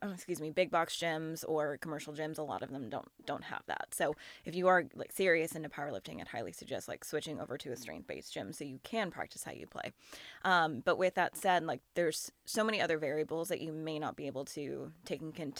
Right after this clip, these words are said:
take into consideration or foresee. And so you have to control what you can control and just, like, plan for what you can't, I guess. Um, but some of those variables that you can't control, you know,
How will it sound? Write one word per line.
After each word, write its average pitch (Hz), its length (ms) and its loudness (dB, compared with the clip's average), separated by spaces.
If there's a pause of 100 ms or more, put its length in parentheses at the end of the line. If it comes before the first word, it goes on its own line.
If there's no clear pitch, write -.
(220)
take 151 160 -6
into 131 180 -4
consideration 147 800 -4
or 135 160 -4
foresee. - 520 -8 (440)
And 170 200 -2
so 160 380 6 (180)
you - 100 4
have 185 100 6
to 170 80 -4
control 190 340 0
what 180 120 -2
you - 60 -4
can 170 140 -8
control 175 480 2
and 160 160 -4
just, - 340 -6 (480)
like, 123 300 -10
plan 156 280 -4
for 151 100 -8
what 143 160 -4
you - 80 -14
can't, - 280 -10
I - 60 -10
guess. - 260 -4 (540)
Um, 170 380 2
but 175 300 6
some 208 200 4
of 190 80 4
those 170 200 6
variables 160 400 2
that - 100 -6
you 156 80 -6
can't - 260 -8
control, 160 680 2
you 175 100 -4
know, 151 220 -2